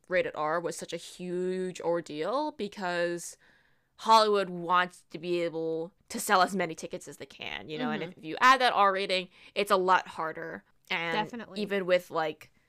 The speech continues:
Speaker 1: with horror movies, I know a lot of studios will, will push for the P G thirteen 'cause,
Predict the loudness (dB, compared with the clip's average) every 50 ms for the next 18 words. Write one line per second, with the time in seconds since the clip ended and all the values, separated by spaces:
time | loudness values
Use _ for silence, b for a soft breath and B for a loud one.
0 | _ _ _ _ _ _ -6 -6 -4 0 2 4 4 4 4 2 2 0 -2 -2
1 | -2 -2 -2 -2 -2 0 0 0 0 0 0 0 2 2 2 2 0 -6 -10 -8
2 | -6 -4 -6 -6 -6 -6 -8 -4 -4 -4 -6 -6 -10 -6 -4 -4 -4 -4 -8 -8
3 | -10 -10 -8 -8 -10 -8 -8 -10 -12 -12 -12 -12 -12 -12 -12 -12 -14 -16 _ _
4 | _ _ _ _ -20 -20 -20 -20 -20